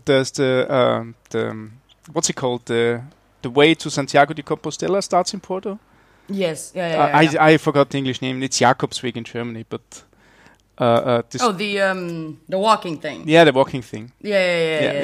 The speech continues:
Speaker 2: yeah,
Speaker 1: that starts in
Speaker 2: yeah.
Speaker 1: Porto as well. You see a lot of backpackers at this airport.
Speaker 2: Yeah, yeah, yeah, yeah. No, it's a really, really nice airport. It's really well built. Also, the best thing about that airport, no, I gotta tell this.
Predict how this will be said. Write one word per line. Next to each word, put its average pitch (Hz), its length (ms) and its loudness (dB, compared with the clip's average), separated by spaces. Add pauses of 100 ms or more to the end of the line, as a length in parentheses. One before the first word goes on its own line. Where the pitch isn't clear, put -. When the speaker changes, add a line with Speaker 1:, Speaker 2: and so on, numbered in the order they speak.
(140)
Speaker 2:
yeah, 135 80 -8
Speaker 1:
that 139 100 -4
starts 123 240 2
in 117 60 -4
Speaker 2:
yeah. 127 60 -10
Speaker 1:
Porto 127 160 -4
as 123 60 -6
well. 139 160 8
You 135 60 -4
see - 140 -2
a 147 120 4
lot 147 100 2
of - 120 -10
backpackers - 580 -2
at 127 120 -16
this - 160 -14
airport. - 420 -16 (1120)
Speaker 2:
Yeah, 226 160 6
yeah, 202 200 6 (280)
yeah, 180 180 -2
yeah. 151 120 -4
No, 277 160 2
it's 320 120 -2
a 349 60 -2 (180)
really, 185 220 0
really 156 420 -4
nice 139 240 -8
airport. - 440 -20
It's 196 240 -8
really 175 300 -2
well 147 180 -6
built. 123 360 -16 (1700)
Also, 262 360 4 (320)
the 214 80 -6
best - 360 2
thing 403 200 4
about 349 220 2
that 339 100 2
airport, 285 300 0
no, 320 120 4
I 277 80 6
gotta 302 180 0
tell 302 140 6
this. 247 200 0